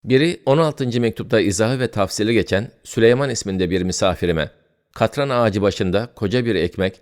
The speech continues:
harika bir tarzda gösterilmiş. İki gün ikimiz o hediye-i gaybiden yedik. İkinci misal, gayet küçük ve latif, bugünlerde vaki olan meseleyi söyleyeceğim. Şöyle ki,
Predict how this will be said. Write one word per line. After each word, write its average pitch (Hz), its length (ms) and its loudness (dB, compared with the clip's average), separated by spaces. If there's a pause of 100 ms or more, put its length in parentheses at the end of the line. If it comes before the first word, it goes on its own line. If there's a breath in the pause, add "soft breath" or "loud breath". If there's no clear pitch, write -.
(140)
harika 110 480 0
bir 107 100 0
tarzda 87 400 0
gösterilmiş. 76 760 -6 (680)
İki 120 220 -2
gün 90 260 -2
ikimiz 107 460 -6 (100)
o 107 140 4
hediye-i 98 420 2
gaybiden 82 480 0
yedik. 78 460 -4 (1160)
İkinci 147 300 -4
misal, 127 340 -2 (560)
gayet 127 340 2
küçük - 420 -6
ve 98 100 2
latif, 107 400 -2 (140)
bugünlerde 104 600 2
vaki 92 320 2
olan 101 180 2
meseleyi 90 440 0
söyleyeceğim. 78 680 -2 (240)
Şöyle 85 360 0
ki, 73 220 -6